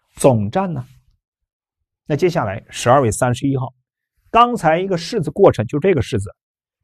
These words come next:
一直到这儿来，其实是这笔分录。借财务费用，期初摊运成本乘以实际利率九幺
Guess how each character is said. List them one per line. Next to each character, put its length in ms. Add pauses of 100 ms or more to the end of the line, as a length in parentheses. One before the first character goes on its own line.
(160)
一 120
直 120
到 120
这 80
儿 140
来， 240 (300)
其 180
实 140
是 120
这 200
笔 160
分 240
录。 120 (1800)
借 240
财 280
务 100
费 140
用， 240 (880)
期 200
初 200
摊 200
运 140
成 160
本 220
乘 120
以 140
实 160
际 140
利 100
率 140
九 240
幺 180